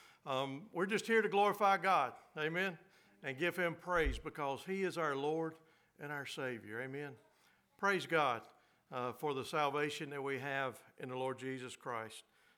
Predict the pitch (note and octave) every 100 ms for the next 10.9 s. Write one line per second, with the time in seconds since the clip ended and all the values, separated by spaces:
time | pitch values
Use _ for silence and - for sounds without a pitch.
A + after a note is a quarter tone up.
0 | _ B2+ B2 A#2+ G#2+ - - _ G3 A3
1 | G3+ - G#3 G#3 F#3+ E3 D3 E3+ G3 G3+
2 | A3+ G3+ - E3 D3 F#3+ G3 F#3+ F3+ F#3+
3 | F3+ E3+ F3 E3 C#3+ F3+ G3+ G3+ A3 G3
4 | - - _ C#3+ - G3 G#3+ G3 E3+ F#3+
5 | G3+ A3 F#3+ D#3+ C3+ F#3+ G3+ - F#3 A3+
6 | A3+ - - D#3 F3 F3 E3 D#3+ F#3+ G#3
7 | F3+ - G3+ A3 A3+ A3+ G#3+ E3 A3 G#3
8 | F#3 D3 A3 F3+ D#3+ D#3 D#3+ - - E3+
9 | F3 D#3+ D#3+ D3+ - - - - _ -
10 | F3 G#3 F#3 D3+ G#3+ F#3 C#3+ E3